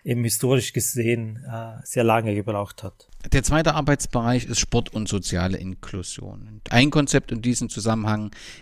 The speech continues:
Speaker 2: ist Fairplay Street Kick, was Fußballfans, Jugendliche, Migranten die Möglichkeit bietet, zusammen Straßenfußball, äh, zu spielen.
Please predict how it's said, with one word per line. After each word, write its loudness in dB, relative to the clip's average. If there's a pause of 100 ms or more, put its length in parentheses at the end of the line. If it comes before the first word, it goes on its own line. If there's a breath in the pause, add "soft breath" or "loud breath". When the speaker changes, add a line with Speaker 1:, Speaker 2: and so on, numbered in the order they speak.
(140 loud breath)
Speaker 2:
ist 4
Fairplay 2
Street 2
Kick, 0 (400 loud breath)
was -2 (100)
Fußballfans, 2
Jugendliche, 2
Migranten 0
die 4
Möglichkeit 2
bietet, 2
zusammen 0
Straßenfußball, -6
äh, -12
zu -6
spielen. 0